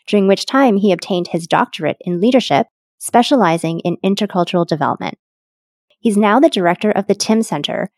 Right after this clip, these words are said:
which is part of Tyndale University in Toronto. Just some of the services that the Tim Center provides are intercultural resources for networking, training, and research, a certificate program in ministry and organizational leadership,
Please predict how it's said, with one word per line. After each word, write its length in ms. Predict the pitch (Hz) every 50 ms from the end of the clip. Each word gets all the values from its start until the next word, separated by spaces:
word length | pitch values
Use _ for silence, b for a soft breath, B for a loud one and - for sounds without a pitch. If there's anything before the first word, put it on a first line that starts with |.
| _ _ _ _
which 160 | 220 214 -
is 140 | 208 202 -
part 280 | - - 214 214 -
of 200 | 202 185 180 -
Tyndale 340 | - - 202 214 233 254 262
University 680 | 233 208 196 190 175 170 139 147 - - 185 196 208 220 -
in 140 | 185 170
Toronto. 500 | 175 - 180 165 156 160 156 - - - _ _ _ _ _ _ _ _ _ _ _ _ _ _ _ _ _ _ _ -
Just 240 | - 330 381 - -
some 200 | - 196 196 214
of 100 | 226 214
the 80 | 220
services 600 | 208 - 180 156 160 175 - - 247 285 302 -
that 140 | - 196 -
the 60 | -
Tim 240 | 170 - - 180 175
Center 320 | 180 - 190 190 - 214 214
provides 580 | - 226 196 175 143 131 - 180 240 240 - - _ _ _ _ _ _ _
are 340 | - 175 165 165 160 165 - _ _ _ -
intercultural 640 | 190 190 - 214 202 - 214 208 202 285 285 285
resources 500 | 285 262 208 - 156 156 - - 208 214
for 100 | - 233
networking, 560 | 202 175 165 - - 180 180 - - 185 185 196
training, 360 | - 190 165 170 185 214 247
and 80 | 226
research, 520 | 175 147 135 - 143 151 269 - - - - _ _ _ _ _ _ _ _ _
a 40 | -
certificate 600 | - - 202 - - 214 - - 233 - - -
program 420 | - 202 175 165 170 170 185 202 - -
in 180 | 185 180 175
ministry 460 | 175 165 165 185 - - - 220 220 -
and 120 | 185 180 -
organizational 640 | 175 175 185 190 185 180 175 170 170 - - 214 214
leadership, 420 | 202 165 147 151 - - 170 233